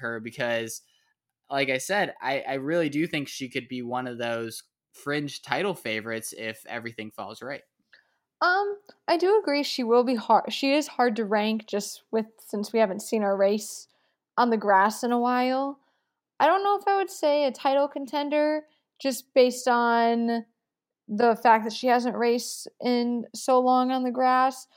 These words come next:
Speaker 2: but definitely a top fifteen athlete on the right day. And the fact that she's got these new teammates at Stanford who are right there with her, if not, like, just in front of her, is gonna really help m-, build, like,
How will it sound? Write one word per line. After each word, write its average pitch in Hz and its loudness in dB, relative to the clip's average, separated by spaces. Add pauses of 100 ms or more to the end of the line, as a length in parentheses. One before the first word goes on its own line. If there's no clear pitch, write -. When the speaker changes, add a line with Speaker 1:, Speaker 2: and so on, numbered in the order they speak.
(160)
Speaker 2:
but 233 4
definitely 254 2 (320)
a 226 -8
top 233 4
fifteen 233 -2
athlete 220 0
on 220 0
the 214 2
right 214 0
day. 220 4
And 208 -2 (340)
the 220 -6
fact 269 2
that 302 0
she's 233 -6
got 233 0
these 214 -4
new 220 0
teammates 233 -2
at 208 -4
Stanford 214 -4
who 214 0
are 190 4 (340)
right 226 2
there 214 2
with 220 2
her, 214 2
if 240 -4
not, 214 -2
like, 190 -2 (120)
just 233 0
in 208 -4
front 226 2
of 269 -2
her, 185 -2 (360)
is 226 -2
gonna 240 0
really 233 0
help 220 2 (100)
m-, 196 -6 (320)
build, 247 6
like, 196 -2